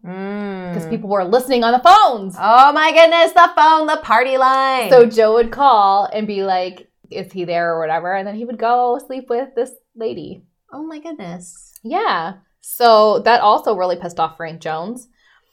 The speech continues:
Speaker 2: So they found this guy, William Mansfield, who was from Illinois.
Speaker 1: Okay.
Speaker 2: And, like, somehow could be traced back to Frank Jones or whatever.
Speaker 1: Mm-hmm.
Speaker 2: His whole family had died also from axe, like,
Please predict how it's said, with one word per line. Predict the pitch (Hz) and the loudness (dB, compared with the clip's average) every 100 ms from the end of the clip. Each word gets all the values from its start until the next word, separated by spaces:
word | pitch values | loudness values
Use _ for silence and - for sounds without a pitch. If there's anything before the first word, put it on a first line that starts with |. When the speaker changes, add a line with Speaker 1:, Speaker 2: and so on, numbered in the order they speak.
| _ _ | _ _
Speaker 2:
So | - 240 226 226 208 | 0 2 4 2 2
they | 226 220 220 214 - _ _ _ | 4 4 4 -2 -8 _ _ _
found | 262 277 | -4 -2
this | 349 349 | -4 -4
guy, | 220 208 202 | 0 2 0
William | 202 208 226 214 | -4 -4 -6 -6
Mansfield, | 185 190 233 - 180 165 240 302 _ _ | -6 -8 -12 -12 -8 -8 -8 -14 _ _
who | 214 | -10
was | 202 | -10
from | - 190 | -6 -6
Illinois. | 165 185 180 165 151 240 277 _ - | -4 -4 -4 -4 -4 -6 -10 _ -20
Speaker 1:
Okay. | 220 214 233 - | -10 -8 -8 -6
Speaker 2:
And, | 180 | -6
like, | 180 180 - | -6 -10 -14
somehow | - 175 175 185 175 170 - - _ _ _ _ - | -16 -14 -8 -4 -2 -4 -8 -16 _ _ _ _ -14
could | 190 | -12
be | 185 | -12
traced | 175 170 170 170 | -10 -10 -10 -10
back | 165 - | -16 -14
to | 170 | -14
Frank | 170 165 | -14 -10
Jones | 160 156 160 | -10 -10 -12
or | |
whatever. | 160 156 190 226 - _ | -12 -10 -8 -10 -10 _
Speaker 1:
Mm-hmm. | 226 220 214 220 _ _ | -12 -10 -10 -14 _ _
Speaker 2:
His | 269 | -8
whole | 269 349 | -4 -6
family | 349 185 190 | -6 -10 -8
had | 196 180 | -8 -8
died | 165 151 165 165 | -6 -8 -8 -10
also | - - 196 247 | -12 -8 -8 -4
from | 269 294 | -6 -6
axe, | 320 320 _ _ | -12 -16 _ _
like, | 269 | -20